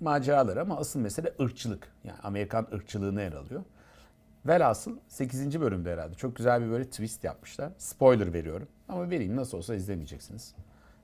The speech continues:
Çünkü, çünkü bizde ırkçılık çok, bizde yani bu düzeyde bir ırkçılık yok yani. Siyahi insanlara "Gel bir sarılayım." dersin. Ne kadar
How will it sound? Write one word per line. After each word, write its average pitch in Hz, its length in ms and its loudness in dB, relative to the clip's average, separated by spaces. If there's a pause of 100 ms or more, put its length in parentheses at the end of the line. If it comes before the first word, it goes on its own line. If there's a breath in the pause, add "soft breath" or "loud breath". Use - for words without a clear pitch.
(120)
Çünkü, 120 340 -4
çünkü 131 240 -6
bizde 139 340 0
ırkçılık 131 380 -2
çok, 139 220 -6
bizde 120 220 0
yani 117 300 -2
bu 131 120 2
düzeyde 117 400 0
bir 110 120 2
ırkçılık 107 320 -6
yok 107 180 -2
yani. - 120 -14
Siyahi 101 400 -2
insanlara 87 400 -6
"Gel 107 160 0
bir 101 60 -8
sarılayım." 104 440 0
dersin. 82 340 -12
Ne 98 80 -8
kadar 85 220 -8